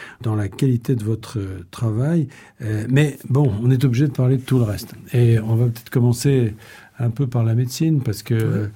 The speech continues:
Speaker 1: avant de devenir écrivain, vous avez commencé par vous approcher de ce métier. Alors, vous dites, ça m'est venu tout petit,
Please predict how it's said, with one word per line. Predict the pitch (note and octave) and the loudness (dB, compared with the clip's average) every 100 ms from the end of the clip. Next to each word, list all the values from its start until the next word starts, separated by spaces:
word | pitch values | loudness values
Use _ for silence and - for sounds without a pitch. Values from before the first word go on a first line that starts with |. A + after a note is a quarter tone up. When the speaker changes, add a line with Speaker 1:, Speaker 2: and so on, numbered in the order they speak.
| - - - - | -14 -20 -20 -8
Speaker 1:
avant | A2 B2 | -2 0
de | B2 A2 | 0 0
devenir | G#2+ A2+ A#2+ | 0 2 2
écrivain, | G#2+ A2 A2 C3+ D#3+ | 0 -2 -2 0 0
vous | A2+ G#2 | 0 -2
avez | G#2+ G#2 | -2 -4
commencé | A2+ G#2+ G#2+ D3 | -4 -4 -2 -2
par | A#2+ G#2 | -2 -2
vous | G#2 A2 | -2 -2
approcher | G#2 A2 - B2 | -4 -6 -4 -4
de | - | -4
ce | A2+ | -4
métier. | G2+ F#2 - B2 F3 - - - - - - | -4 -4 -2 -2 -2 -10 -20 -20 -20 -20 -2
Alors, | A#2+ A#2+ G#2+ - _ - | 0 0 -2 -12 _ -4
vous | A#2 | 2
dites, | B2 D#3 | 4 2
ça | - C3 | 2 2
m'est | B2 A#2+ | 4 4
venu | B2 B2+ A#2+ - _ | 4 4 0 -8 _
tout | C#3+ B2+ | 0 0
petit, | - E3+ F#3+ | 2 2 2